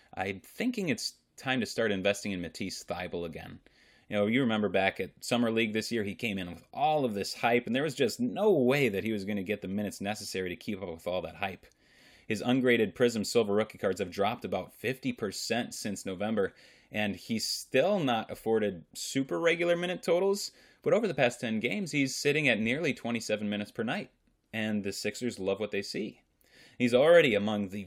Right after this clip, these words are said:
very best defenders in all of basketball, and he can shoot the three when he's needed. The Sixers have apparently told everyone that he's absolutely off limits in every trade, and they would like to make a trade, just not with him. So obviously, that means they consider him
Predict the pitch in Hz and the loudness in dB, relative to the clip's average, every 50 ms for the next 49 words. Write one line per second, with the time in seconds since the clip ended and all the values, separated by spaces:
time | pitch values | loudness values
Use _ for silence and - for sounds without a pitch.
0 | 87 - - 156 185 185 185 180 165 139 110 98 95 123 127 135 - - - 107 | -10 -10 -6 -4 -4 -2 -2 -2 -4 -4 -4 -2 0 0 0 0 -2 -6 -8 -8
1 | - - - 120 120 113 110 104 95 101 98 98 104 104 95 82 - - - 95 | -8 -4 -2 0 0 0 -2 -2 -4 -6 -6 -4 -2 -4 -4 -4 -6 -8 -6 -6
2 | 95 - - - 82 85 - - - _ - - 127 170 202 - 208 185 - 180 | -6 -8 -10 -12 -10 -10 -12 -12 -16 _ -6 -4 -2 -2 0 0 -2 -4 -4 -8
3 | 170 - 143 - - 151 143 135 131 120 110 104 110 120 127 123 104 92 87 - | -10 -10 -12 -10 -6 -4 -2 0 0 0 0 0 0 0 0 0 -2 -6 -10 -14
4 | - _ _ _ _ _ - - - - - - - 107 107 - 156 147 - 151 | -20 _ _ _ _ _ -20 -20 -20 -20 -16 -8 -6 -4 -2 0 0 0 0 -2
5 | 135 120 120 107 104 - 127 127 135 131 117 113 - - 110 110 101 - _ - | -2 -2 -2 -2 -2 -2 -2 -2 0 0 -2 -2 0 0 0 0 0 -2 _ 2
6 | 117 123 113 117 110 98 92 85 87 95 95 92 87 87 - 101 92 - - - | 2 2 4 2 2 0 -2 -4 -4 -4 -4 -4 -4 -4 -6 -6 -6 -6 -4 -2
7 | 117 139 147 - - 127 123 127 135 - 123 120 110 110 113 117 117 - - - | 0 0 0 0 2 2 4 4 4 2 2 0 2 2 2 0 0 -2 -6 -16
8 | - - 101 110 117 127 127 113 - - 104 101 85 - 117 117 113 107 - - | -12 -4 0 0 2 2 2 0 0 -2 -4 -2 0 0 0 0 0 -2 -4 -4
9 | - 117 110 113 110 120 131 127 113 107 104 101 98 110 117 123 104 98 104 117 | 0 2 4 6 6 6 4 2 2 0 0 2 4 4 4 4 4 4 4 4
10 | 131 127 117 101 101 107 123 135 - - 113 98 98 107 135 151 - 110 101 - | 4 2 2 0 0 0 0 -2 -4 -4 -4 -2 -2 -2 -2 -2 -4 -6 -8 -4
11 | - 123 120 127 170 147 113 - 117 131 139 - - 104 110 120 120 - 113 104 | 0 2 2 2 2 -2 -2 0 0 0 0 0 -2 -2 -2 -2 -2 -4 -4 -4
12 | - 120 117 131 147 156 147 _ _ _ _ - - - - _ _ _ - 110 | -2 -2 -2 -2 -2 -6 -12 _ _ _ _ -20 -20 -20 -20 _ _ _ -4 -2
13 | 107 117 127 165 180 139 101 95 - - - 95 98 113 123 120 107 104 101 101 | 0 2 2 0 0 0 -2 -2 -2 -2 -2 -2 -2 2 2 2 2 2 0 0
14 | 110 120 113 - - - 117 143 196 - 185 175 - - 135 131 135 135 127 127 | 0 -2 -2 -6 -6 -4 -2 -2 -2 -4 -8 -8 -4 -2 0 0 2 2 2 2
15 | 123 120 | 0 -2